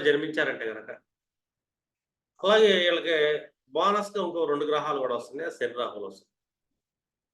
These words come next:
అంటే మొత్తం మనకి ఎన్ని గ్రహాలు వెళ్ళినాయి? ఇప్పుడు నాలుగు గ్రహాలు అయితే వెళ్ళినాయి.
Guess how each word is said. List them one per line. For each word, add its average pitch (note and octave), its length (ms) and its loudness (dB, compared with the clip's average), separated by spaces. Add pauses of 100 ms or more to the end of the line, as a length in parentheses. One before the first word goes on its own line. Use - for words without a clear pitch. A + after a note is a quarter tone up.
(640)
అంటే E3+ 180 -4
మొత్తం G3 280 0
మనకి F#3 200 2
ఎన్ని F3+ 180 0
గ్రహాలు F3 320 0
వెళ్ళినాయి? E3+ 220 -2
ఇప్పుడు D#3+ 160 -4 (120)
నాలుగు D#3 320 0
గ్రహాలు D3+ 340 -2
అయితే D#3 140 -8
వెళ్ళినాయి. G#2+ 300 -10